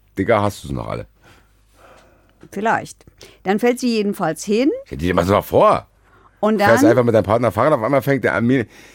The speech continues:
Speaker 1: weiß nicht, wahrscheinlich, meine Partnerin würde wahrscheinlich denken, ich mache einen Scherz, aber das, wenn du dann hinfällst.
Speaker 2: So, dann schlägt er von hinten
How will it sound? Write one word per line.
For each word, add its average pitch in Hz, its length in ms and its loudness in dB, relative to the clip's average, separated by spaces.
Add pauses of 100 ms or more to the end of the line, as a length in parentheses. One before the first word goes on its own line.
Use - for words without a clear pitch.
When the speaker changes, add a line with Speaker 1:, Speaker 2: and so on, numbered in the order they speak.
(540)
Speaker 1:
weiß - 320 -6
nicht, 65 240 -8
wahrscheinlich, 80 320 -8
meine 85 200 -4
Partnerin 98 360 -4
würde 92 140 -4
wahrscheinlich 87 260 -6
denken, 85 180 -6
ich 76 80 -10
mache 80 140 -6
einen 76 80 -8
Scherz, 113 360 -4
aber - 160 -10
das, - 280 -20 (160)
wenn 67 100 -10
du 65 60 -10
dann 65 140 -10
hinfällst. 87 440 -14 (300)
Speaker 2:
So, 175 320 -2
dann 196 440 0 (160)
schlägt 233 420 -6
er 220 80 -2
von 190 200 -4
hinten 302 640 0